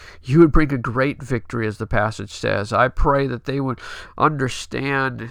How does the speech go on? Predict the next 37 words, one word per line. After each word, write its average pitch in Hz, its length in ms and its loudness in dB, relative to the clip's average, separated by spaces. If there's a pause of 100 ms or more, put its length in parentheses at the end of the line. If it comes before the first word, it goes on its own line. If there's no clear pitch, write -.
(140)
the 127 100 -10
time 127 460 -4
that 113 140 -14
they're 123 200 -4
in, 120 220 -8
the 101 180 -12
assignment. 113 720 -8
God, 113 360 -2
they're 143 320 -2 (400)
not 139 320 0 (340)
called 143 260 2
to 127 160 -2
whatever, 127 520 -2
uh, 123 240 -4
the 123 140 -10
other 135 160 -6
person's 123 420 -8
called 113 300 -6
to. 120 80 -14
They're 123 200 -2
called 120 340 -2
to 117 100 -8
what 107 220 -4
they 117 680 -8 (260)
need 123 220 -6
to - 80 -12
do. 117 260 -4
It's 110 180 -8
a - 60 -10
creative 127 540 -6
process, 113 500 -2
and 107 100 -8
I 101 100 -6
pray 123 360 0
that 117 240 -12
you 123 80 -4
would 110 140 -6